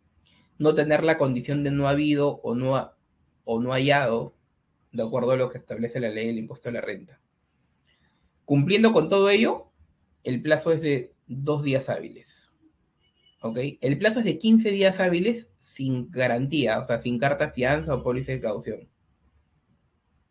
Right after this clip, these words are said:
Pero cumpliendo con los de-, con los demás requisitos, ¿no?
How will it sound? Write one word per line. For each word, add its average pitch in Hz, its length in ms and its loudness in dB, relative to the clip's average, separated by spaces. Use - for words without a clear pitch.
Pero 127 220 4
cumpliendo 151 420 2
con 160 140 4
los 123 100 0
de-, 120 240 -4
con 120 160 0
los 110 100 -4
demás 127 220 -2
requisitos, 117 540 -6
¿no? 175 200 -14